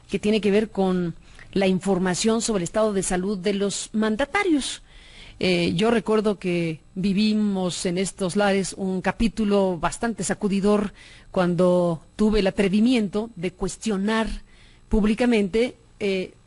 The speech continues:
el asunto de un presunto alcoholismo del mandatario, eh, del sexenio anterior, a raíz de aquella, eh, famosa historia de la manta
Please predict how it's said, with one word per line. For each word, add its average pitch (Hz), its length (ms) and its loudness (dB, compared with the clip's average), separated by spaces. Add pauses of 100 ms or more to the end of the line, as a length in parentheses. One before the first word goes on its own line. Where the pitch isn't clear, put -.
(280)
el 196 160 0
asunto 202 480 0
de 180 160 0
un 196 100 0
presunto 196 460 0
alcoholismo 190 640 0
del 180 200 0
mandatario, 185 920 0 (320)
eh, 170 280 -2
del 165 360 -2
sexenio 202 380 0
anterior, 254 320 0 (840)
a 196 160 2
raíz 214 400 4
de 214 60 2
aquella, 196 580 0 (300)
eh, 175 200 -2
famosa 202 360 -2
historia 208 360 2
de 185 120 0
la 185 100 -2
manta 208 480 0